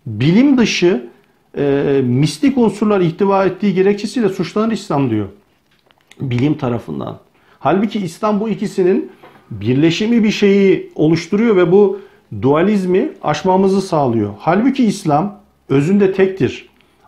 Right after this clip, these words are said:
Ancak insan gibi İslam'ın da hem bedeni hem ruhu vardır diyor Aliya. Ne demek şimdi bu İslam'ın bedeni ve ruhu vardır diyor.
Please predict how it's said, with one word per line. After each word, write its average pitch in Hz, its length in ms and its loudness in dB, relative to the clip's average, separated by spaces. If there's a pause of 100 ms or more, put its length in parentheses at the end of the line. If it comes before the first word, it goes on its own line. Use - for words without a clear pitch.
Ancak 220 520 0
insan 165 460 2
gibi 208 180 2
İslam'ın 190 680 0
da 170 300 -2 (440)
hem 208 320 2
bedeni 180 380 2
hem 175 280 -2
ruhu 180 320 0
vardır 135 420 0
diyor 107 180 -2
Aliya. 98 300 -14 (460)
Ne 160 120 -2
demek 185 220 2
şimdi 131 220 -4
bu 127 60 -6
İslam'ın 143 720 -4 (460)
bedeni 160 400 2
ve 196 80 2
ruhu 160 340 2
vardır 139 420 -2
diyor. 101 180 -8